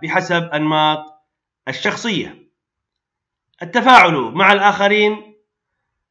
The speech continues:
هناك من يتحدث أولًا ثم يفكر، وهناك من يفكر بهدوء قبل أن يتحدث.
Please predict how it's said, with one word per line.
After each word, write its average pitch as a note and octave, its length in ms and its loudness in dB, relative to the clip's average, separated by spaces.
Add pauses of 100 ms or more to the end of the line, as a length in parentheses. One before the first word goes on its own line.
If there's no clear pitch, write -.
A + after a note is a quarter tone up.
(500)
هناك A#3 260 2
من A3+ 220 2
يتحدث A3+ 600 0
أولًا A3 840 0
ثم F3+ 360 -2
يفكر، F#3+ 640 -2 (760)
وهناك D#3+ 440 2
من D3+ 240 -2
يفكر C#3+ 520 -4
بهدوء G3+ 720 -2 (280)
قبل E3+ 260 0
أن E3+ 560 0 (440)
يتحدث. D#3 680 0